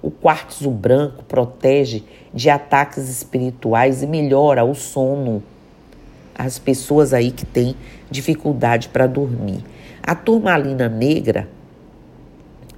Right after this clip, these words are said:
é, neutraliza e repele energia negativa. O olho de tigre é para afastar a energia de inveja e assim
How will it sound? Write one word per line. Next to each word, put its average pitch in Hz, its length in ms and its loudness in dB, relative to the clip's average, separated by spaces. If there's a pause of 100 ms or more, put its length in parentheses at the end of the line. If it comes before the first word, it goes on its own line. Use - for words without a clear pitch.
é, 127 640 4 (300)
neutraliza 156 960 2
e 135 60 4
repele 135 760 0
energia 131 560 -2
negativa. 127 880 -4 (440)
O 185 160 6
olho 190 240 4
de 135 140 -6
tigre 127 720 -2 (260)
é 151 240 6
para 151 240 0
afastar 139 520 -4
a 131 100 2
energia 135 760 -4 (300)
de 131 160 -4
inveja 143 580 0
e 226 140 0
assim 123 460 -4